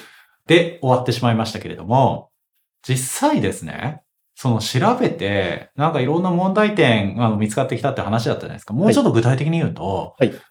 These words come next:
Speaker 1: どういうことが、こう、浮かび上がってきました？
Speaker 2: えーっと、個別の声っていうより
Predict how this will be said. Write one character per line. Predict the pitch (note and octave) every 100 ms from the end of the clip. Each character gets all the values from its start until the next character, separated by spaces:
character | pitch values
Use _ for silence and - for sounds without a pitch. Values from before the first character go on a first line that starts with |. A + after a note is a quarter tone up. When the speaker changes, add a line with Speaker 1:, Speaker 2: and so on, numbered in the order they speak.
| _ A2+
Speaker 1:
ど | A#2+ A3 C#4+
う |
い | C#4+
う | C#4 C4+ -
こ | A3+
と | A3
が、 | F3
こ | - F2+
う、 |
浮 | E2+
か | A2+
び | A2
上 | G#2
が | G#2
っ |
て | -
き | -
ま | -
し |
た？ | - - _ _ _ _ _ _ _ _ -
Speaker 2:
え | A#2+
ー | A#2+
っ | - _ _
と、 | - A#2 A2 - _ _ _ _ _ - _ _ _ _ _ _ _ _ _
個 | -
別 | C3 C3+
の | D#3+
声 | G#3 G#3+
っ |
て | G#3+ -
い | G#2
う |
よ |
り | G2+